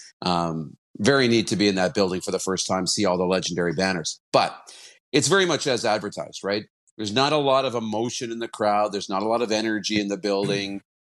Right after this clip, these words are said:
Um, you know, Samsonov played really well in goal for Toronto, bailed him out a little bit. Matthews got the goal. And it was tied late in the game, and Toronto scored to go up two to one. And I'm like,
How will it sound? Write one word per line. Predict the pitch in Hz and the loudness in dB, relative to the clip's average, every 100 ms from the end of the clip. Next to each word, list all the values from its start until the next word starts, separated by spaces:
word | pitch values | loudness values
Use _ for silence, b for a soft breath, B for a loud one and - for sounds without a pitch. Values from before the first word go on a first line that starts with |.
| _ - | _ -6
Um, | 98 95 90 92 - - | -2 -2 -2 -4 -6 -2
you | 107 | 2
know, | 101 | 4
Samsonov | - 117 104 135 117 110 | 4 4 4 2 2 0
played | - 117 101 | 2 2 4
really | 113 113 | 2 2
well | 104 107 113 | 2 2 0
in | |
goal | 101 107 110 | -2 -2 -2
for | 104 | -6
Toronto, | 117 104 101 | -2 -2 -2
bailed | 107 107 101 | -2 -2 -2
him | 95 | -2
out | 107 | -2
a | |
little | 101 98 | -2 -2
bit. | 98 104 104 _ _ - | 0 0 0 _ _ -2
Matthews | 110 110 120 110 | 2 2 0 -2
got | 117 104 | 0 0
the | 107 | 2
goal. | 123 104 _ _ _ _ - | 2 2 _ _ _ _ 0
And | 151 147 143 135 - _ | 2 4 2 -2 -10 _
it | 147 | -2
was | 135 - | 0 0
tied | 170 240 240 | 2 2 4
late | 190 180 | 2 0
in | |
the | 151 | -2
game, | 151 185 151 147 - _ - | 0 2 2 -2 -10 _ -6
and | 135 - | -2 0
Toronto | 151 170 208 185 | 0 2 2 2
scored | 143 - 214 277 247 107 95 135 _ _ _ _ - | 2 0 0 0 2 0 -4 -8 _ _ _ _ -10
to | - 156 135 | 0 2 2
go | 151 170 | 2 4
up | 160 - | 2 2
two | 175 | 0
to | 156 | 0
one. | 127 175 233 131 131 - _ _ _ - | 0 0 0 -2 -4 -10 _ _ _ -2
And | 151 | 2
I'm | 156 | 2
like, | 151 147 - | 4 2 0